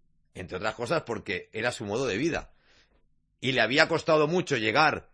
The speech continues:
a ser director deportivo del Español en un proyecto como el proyecto actual. No en una situación como la de Perarnau, que no había dinero para fichar.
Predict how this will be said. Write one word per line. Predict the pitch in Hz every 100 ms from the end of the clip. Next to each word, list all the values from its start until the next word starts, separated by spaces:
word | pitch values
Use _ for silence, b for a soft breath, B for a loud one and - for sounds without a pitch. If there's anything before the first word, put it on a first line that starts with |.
| _ _ _
a | 104 113
ser | 151 151
director | 120 95 127 135
deportivo | 135 139 151 151
del | 147
Español | 143 - 151 170 175 202 220 _ _ _ _ _ _ _ _ _ _ _ _ _ _ _ _ _ _ _ _ _ _ _ _ _ _ _ _
en | 120 127
un | 143
proyecto | 165 156 160 202 170
como | 147 127
el | 117 - _
proyecto | - 120 117 143 175 175 -
actual. | 113 - 120 165 127 78 - _ _ _ _ _ _ _ _ _
No | 117 151
en | 160
una | 151
situación | 139 131 123 156 135
como | 120 117
la |
de | 110 95
Perarnau, | 120 131 143 170 151
que |
no | 123
había | 123 123
dinero | 120 127 113
para | 104 98
fichar. | 98 - 82 71